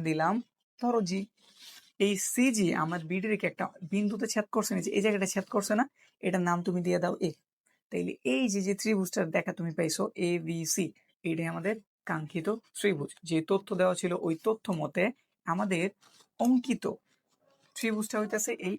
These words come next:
এবিসি। তো এবার আমাদের বর্ণনাটা দিতে হবে, কারণ বলেছে বিবরণ সহ। তো বিবরণের কাজটা আমরা শুরু করি। বিবরণের জন্য প্রথমে আমাদের বিশেষ নির্বাচন আঁকা লাগে, তো আমরা এখানটাতে বিশেষ নির্বাচন দিয়ে কাজ শুরু করি। একটা অংশ আমাদের মুখস্থ করার কোনো প্রয়োজন নাই,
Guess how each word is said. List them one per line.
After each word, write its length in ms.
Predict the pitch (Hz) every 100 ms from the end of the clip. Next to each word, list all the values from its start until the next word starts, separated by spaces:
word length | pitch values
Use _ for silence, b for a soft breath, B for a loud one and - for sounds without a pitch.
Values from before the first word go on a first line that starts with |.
| 175
এবিসি। 300 | 147 147 - - _ _ _ _ -
তো 60 | 226 - 196
এবার 140 | 208 208
আমাদের 180 | 202 190
বর্ণনাটা 360 | 170 175 190 185
দিতে 120 | 185 202
হবে, 120 | 208
কারণ 120 | 190 165
বলেছে 240 | 165 165 175 156
বিবরণ 360 | 156 160 160 156 -
সহ। 140 | 170 156 - _
তো 60 | 196 190
বিবরণের 380 | 196 196 196 -
কাজটা 200 | 185 -
আমরা 120 | 185 175
শুরু 140 | 208 196
করি। 160 | 202 247 320 b b b -
বিবরণের 420 | 240 262 269 233
জন্য 140 | 170 160 175
প্রথমে 200 | 180 196
আমাদের 180 | 190 180
বিশেষ 180 | 202 214 196
নির্বাচন 260 | 202 208 202
আঁকা 120 | 190 202
লাগে, 160 | 196 233 - _ _
তো 60 | 175
আমরা 120 | 175
এখানটাতে 300 | 175 190 196 202
বিশেষ 200 | 185 196 190
নির্বাচন 260 | 190 196 220
দিয়ে 120 | 269
কাজ 100 | 180 -
শুরু 120 | - 160
করি। 140 | - - _ _ _ _ - 254
একটা 240 | - 233 226
অংশ 140 | 220 226
আমাদের 180 | 220 220 208
মুখস্থ 220 | - - 196
করার 160 | 180 175
কোনো 120 | 185 175
প্রয়োজন 320 | 185 180 175 175
নাই, 100 | 202